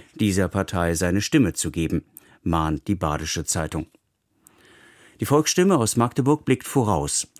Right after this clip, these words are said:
Die Europawahl zweitausendvierundzwanzig wird ohnehin im Zeichen des Rechtsrucks auf dem Kontinent stehen.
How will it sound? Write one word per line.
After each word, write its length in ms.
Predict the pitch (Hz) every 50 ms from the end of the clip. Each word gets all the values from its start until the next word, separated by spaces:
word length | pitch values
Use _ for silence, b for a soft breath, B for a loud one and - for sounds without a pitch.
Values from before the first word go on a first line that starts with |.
| B B B B B B B
Die 160 | 131 139 -
Europawahl 720 | 113 139 135 123 160 185 - 202 170 139 143 135 131 127
zweitausendvierundzwanzig 1400 | - 139 131 123 127 127 113 117 110 - - 165 170 151 131 113 - - 117 110 117 120 - - 135 120 -
wird 180 | 120 117 - -
ohnehin 380 | 127 123 120 120 170 190 147
im 180 | - 90 95 -
Zeichen 460 | - - 110 92 90 90 85 - -
des 220 | 85 82 - -
Rechtsrucks 800 | 78 92 98 - - - - - - 104 98 - - - - - b b b
auf 200 | - 98 87 -
dem 160 | - 98 92
Kontinent 520 | - - 95 90 92 95 92 90 87 90
stehen. 340 | - - 113 107 98 92 78